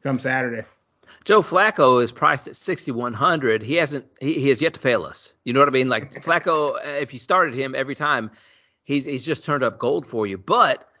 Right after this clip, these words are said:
Speaker 2: this week, he's gonna probably be the second highest owned quarterback, if not the highest owned quarterback, because when you look at all four of these guys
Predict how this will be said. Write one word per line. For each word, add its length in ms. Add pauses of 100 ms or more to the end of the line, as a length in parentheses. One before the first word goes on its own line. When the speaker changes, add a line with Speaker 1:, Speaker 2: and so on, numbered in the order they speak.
(220)
Speaker 2:
this 260
week, 140
he's 160
gonna 200
probably 440
be 140
the 120
second 440
highest 640 (420)
owned 420
quarterback, 460
if 160
not 280
the 160
highest 440
owned 200
quarterback, 420
because 300
when 120
you 80
look 200
at 60
all 180
four 320
of 80
these 200
guys 480